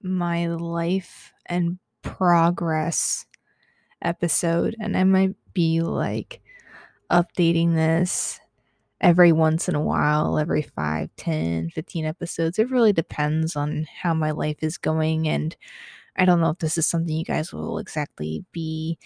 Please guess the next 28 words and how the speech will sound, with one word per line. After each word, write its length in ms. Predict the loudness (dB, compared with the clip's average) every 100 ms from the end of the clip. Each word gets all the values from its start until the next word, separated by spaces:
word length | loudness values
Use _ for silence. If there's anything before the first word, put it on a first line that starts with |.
| -20 -20 _
interested 640 | -2 4 4 4 4 6
in, 300 | 8 8 6
but 120 | 6
I 120 | 8 8
might 180 | 8
as 180 | 6 6
well 100 | 2
try. 440 | 0 0 4 4 4
So 160 | 0
if 80 | -4
you 60 | 0
guys 300 | 4 4 2
don't 240 | -2 2
know 200 | 4 6
me, 540 | 6 6 8 6 4 2 -2
um, 640 | 2 6 6 6 4 0 -4 -4
I 140 | 2 4
am 300 | 4 4 2
Lucky 440 | 0 0 4 4
Lux. 300 | 6 4 4
I'm 120 | 4
a 60 | 4
streamer 800 | 0 0 4 6 6 4 4 0 -8 -20 -20 -20 -20 _
on 240 | 0 2 0
Twitch, 460 | -2 0 0 0
variety 480 | -4 0 2 2 0
streamer, 720 | -4 -6 -4 -2 -2 -2 -4 -6 _ _ -20 -20 _ -2
and 560 | 2 2 2 0 -2